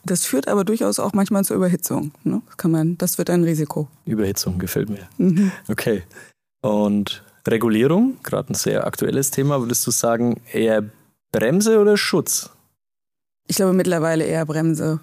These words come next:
Speaker 1: Wir sind überreguliert. Und, äh, eigentlich wäre ein Rückbau angezeigt, aber wir regulieren weiter und verschachteln es immer mehr.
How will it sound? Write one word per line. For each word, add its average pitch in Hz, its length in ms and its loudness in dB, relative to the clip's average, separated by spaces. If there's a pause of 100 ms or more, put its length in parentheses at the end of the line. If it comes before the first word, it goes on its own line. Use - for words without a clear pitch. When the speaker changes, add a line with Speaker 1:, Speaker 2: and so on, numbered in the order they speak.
Speaker 1:
Wir 190 140 2
sind 170 180 2
überreguliert. 156 800 0 (220)
Und, 151 420 0
äh, 147 220 -2
eigentlich 175 260 0
wäre 175 120 2
ein 160 40 4
Rückbau 156 420 0
angezeigt, 156 760 -2
aber 156 260 0
wir 156 160 0
regulieren 165 460 2
weiter 170 320 -2
und 160 120 2
verschachteln 160 460 0
es 151 120 -2
immer 160 180 2
mehr. 156 300 0